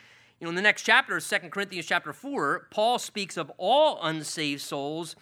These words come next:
struggling with this same kind of condition, whether Jew, Gentile, whatever nation, saying this, "But even if our gospel is veiled, it's veiled to those who are perishing,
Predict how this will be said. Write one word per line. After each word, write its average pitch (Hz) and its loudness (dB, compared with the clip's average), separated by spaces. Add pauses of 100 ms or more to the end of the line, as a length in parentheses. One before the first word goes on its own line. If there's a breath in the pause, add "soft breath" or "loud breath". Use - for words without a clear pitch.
(200 soft breath)
struggling 208 -2
with 170 -4
this 170 -6
same 190 -4
kind 180 -2
of 151 -8
condition, 143 -4 (360 loud breath)
whether 170 4
Jew, 185 -2
Gentile, 180 2
whatever 214 2
nation, 151 -4
saying 170 0
this, 220 2
"But 170 -4
even 233 0
if 180 -2
our 175 4
gospel 147 0
is 117 -6
veiled, 135 0 (320 loud breath)
it's 156 -2
veiled 165 2
to 180 -2
those 151 -2
who 143 -4
are 127 -2
perishing, 156 2